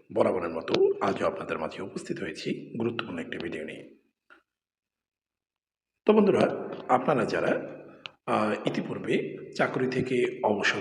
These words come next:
গ্রহণ করেছেন, মূলত আজকের এই ভিডিওটি আপনাদের জন্য। আজকের ভিডিওতে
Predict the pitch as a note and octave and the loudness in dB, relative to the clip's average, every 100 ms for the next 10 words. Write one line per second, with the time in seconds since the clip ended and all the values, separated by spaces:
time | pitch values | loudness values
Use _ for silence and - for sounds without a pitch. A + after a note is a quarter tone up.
0 | G2 - - - - A2+ - - C#4 - | -2 -4 -6 -4 0 0 0 -2 -2 -2
1 | A#2+ B2 B2+ A#2+ A#2 G2 - - D#3 D3+ | 6 8 8 6 2 0 -4 -2 0 0
2 | B2+ - - G#2 F#2+ D#2+ - - - - | -2 -4 -4 -4 -2 -4 -6 -4 -4 -4
3 | F#2 D#2+ D#2 D#2 - - _ _ _ _ | -6 -8 -8 -10 -14 -20 _ _ _ _
4 | _ _ _ _ _ - D#3 - B3 E3+ | _ _ _ _ _ 6 6 8 6 8
5 | G3 - B2 G#2 | 8 8 6 4